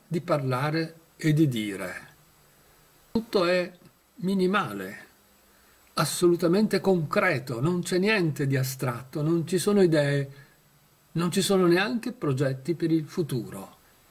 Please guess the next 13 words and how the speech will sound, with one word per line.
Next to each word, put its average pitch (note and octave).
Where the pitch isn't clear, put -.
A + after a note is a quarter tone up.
È -
il E3+
presente D#3+
che D#3
si C#3+
vive D#3+
momento D3
per C3
momento A#2
e, C#4+
e D3+
ci F#3+
sono A#3+